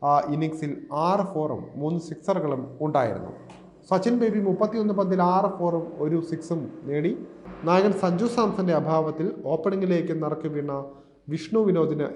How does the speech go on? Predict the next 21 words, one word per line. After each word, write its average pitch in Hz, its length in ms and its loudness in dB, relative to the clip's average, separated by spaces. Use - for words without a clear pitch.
രണ്ട് 180 280 4
റൺസ് 156 280 0
നേടാനേ 135 440 -2
കഴിഞ്ഞുള്ളൂ. 120 480 -4
ഈ 214 100 6
മത്സരത്തിനുള്ള 240 1000 8
കേരളത്തിന്റെ 185 640 4
പ്ലേയിങ് 175 260 4
ഇലവനെ 175 240 2
പ്രഖ്യാപിച്ചപ്പോൾ 147 840 2
നായകനും 147 440 0
വിക്കറ്റ് 180 240 0
കീപ്പറുമായ 170 560 4
സഞ്ജു 202 280 6
സാംസൺ 190 720 2
എവിടെ 185 320 4
പോയി 175 460 2
എന്നായിരുന്നു 143 640 -2
ആരാധകരുടെ 135 580 0
ചോദ്യം. 113 340 -6
നേരത്തെ 160 300 2